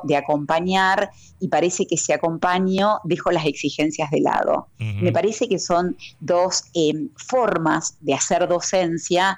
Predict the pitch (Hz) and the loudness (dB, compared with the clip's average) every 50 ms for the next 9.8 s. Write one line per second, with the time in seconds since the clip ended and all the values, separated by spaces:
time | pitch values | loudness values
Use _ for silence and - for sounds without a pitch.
0 | - - 113 101 95 95 185 180 - - 185 180 - 226 254 220 185 170 151 - | -4 -8 -8 -8 -4 -2 -2 -2 0 0 -2 0 0 0 2 2 2 2 0 0
1 | - 156 143 139 135 - - 156 151 160 160 156 147 156 156 147 143 143 - 160 | 0 0 0 0 0 0 0 0 2 2 2 2 2 2 2 2 0 0 -2 -2
2 | 170 143 120 151 139 143 143 139 143 139 139 135 135 143 147 151 143 - 135 127 | -2 0 0 0 2 2 4 4 2 2 2 2 2 2 2 2 0 0 0 -2
3 | 113 98 113 135 160 180 185 202 220 240 220 - - - 185 160 - 180 175 185 | -2 0 0 0 2 2 2 2 2 0 -2 -4 -4 -2 -2 0 2 2 2 2
4 | 180 - - 190 - - - 196 208 208 226 220 240 233 233 185 165 156 151 151 | 0 -2 -2 -4 -2 0 0 0 2 0 0 0 2 2 2 2 2 2 2 2
5 | 156 160 160 160 165 - 160 156 139 175 175 190 202 208 208 208 214 214 214 202 | 2 2 2 2 2 0 -2 0 0 2 2 2 2 0 0 0 2 2 4 4
6 | 196 175 160 160 151 151 151 156 151 - 160 170 160 - - 175 165 170 156 160 | 2 2 0 0 -2 -2 -2 -2 0 0 0 0 0 0 0 0 0 0 0 -2
7 | 165 - 160 147 147 180 190 196 190 185 190 190 190 190 180 160 156 151 - - | -4 -4 -6 -4 0 0 2 2 2 2 0 2 2 2 0 -2 -6 -10 -10 -8
8 | 165 147 - 147 165 156 165 170 165 175 165 160 147 - 156 147 151 147 160 170 | -8 -8 -4 -2 0 0 2 2 2 2 2 0 0 0 -2 -2 -2 -2 -2 0
9 | 165 170 165 156 - - - - - 190 196 196 202 202 214 214 | 0 2 0 -2 -4 -8 -12 -8 -4 -2 -2 -2 -2 -4 -6 -8